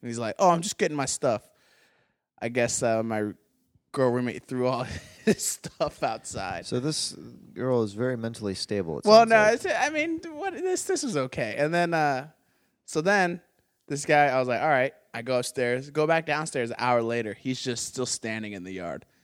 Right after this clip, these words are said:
Speaker 1: All the boxes, there's only, like, three or four boxes. And he's just standing there. I was like, "What do you need?" He's like, I was like, "Oh, no, I'm just getting these boxes right now."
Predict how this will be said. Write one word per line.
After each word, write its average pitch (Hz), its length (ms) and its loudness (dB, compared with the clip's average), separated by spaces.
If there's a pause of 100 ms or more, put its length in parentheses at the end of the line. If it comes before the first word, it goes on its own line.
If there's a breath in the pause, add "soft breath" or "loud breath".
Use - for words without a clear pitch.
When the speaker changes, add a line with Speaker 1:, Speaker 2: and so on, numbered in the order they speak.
(240)
Speaker 1:
All 135 160 6
the 131 80 6
boxes, 123 600 0
there's 131 200 0
only, 151 280 2
like, 123 280 -2
three 139 140 2
or 120 60 4
four 120 200 2
boxes. 95 560 -8 (680)
And 123 140 -4
he's 135 160 0
just 127 160 0
standing 123 240 2
there. 104 160 -6
I - 20 -6
was 107 140 -6
like, 101 160 -10 (480)
"What 147 140 0
do 180 60 0
you 165 80 0
need?" 175 180 -2
He's 127 120 -4
like, 120 240 -4 (920)
I 127 40 -12
was 127 80 -8
like, 143 100 0
"Oh, 175 100 2
no, 170 140 4
I'm 160 180 4
just 151 160 -4
getting 143 140 -2
these 139 100 -4
boxes 131 300 -2
right 113 140 -6
now." 107 200 -12